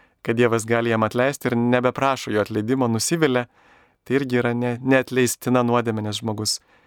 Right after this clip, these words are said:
neprašo atleidimo, e, arba nuodėmės prieš, prieš tiesą, prieš malonę, pavyzdžiui, kada žmogus, e, tikrai žino, kad tai yra tiesa ir vis tiek daro,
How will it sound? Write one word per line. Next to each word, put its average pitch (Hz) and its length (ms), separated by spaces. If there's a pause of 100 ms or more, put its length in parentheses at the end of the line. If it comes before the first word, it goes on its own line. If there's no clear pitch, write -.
(320)
neprašo 120 640
atleidimo, 117 540 (760)
e, 104 400
arba 104 560 (400)
nuodėmės 110 520
prieš, - 420 (680)
prieš 110 320
tiesą, 143 440 (260)
prieš 107 320
malonę, 127 480
pavyzdžiui, 107 420
kada 107 240
žmogus, 110 520 (600)
e, 104 280 (1500)
tikrai 143 320
žino, 170 320
kad 147 160
tai 139 140
yra 135 100
tiesa 131 460
ir 117 100
vis 113 160
tiek 131 240
daro, 117 440